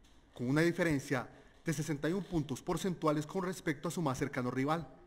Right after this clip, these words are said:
Maximino Rodríguez, del Partido Liberal Constitucionalista,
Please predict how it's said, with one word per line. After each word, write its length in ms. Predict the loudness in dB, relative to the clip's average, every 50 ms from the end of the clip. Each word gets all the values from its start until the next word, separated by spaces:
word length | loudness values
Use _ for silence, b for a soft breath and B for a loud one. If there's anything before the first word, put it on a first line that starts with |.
| -20 -6 0
Maximino 520 | 0 0 0 0 0 2 2 4 4 4
Rodríguez, 580 | 2 2 2 2 0 0 0 -2 -2 -2 -10 -16 B B B B B 0
del 220 | 2 2 2 4
Partido 420 | 2 0 0 0 0 0 0 2
Liberal 360 | 2 2 2 2 2 0 -2 -2
Constitucionalista, 960 | 0 0 0 0 -2 -4 -4 -4 -4 -2 -2 0 -2 -2 -4 -8 -14 -16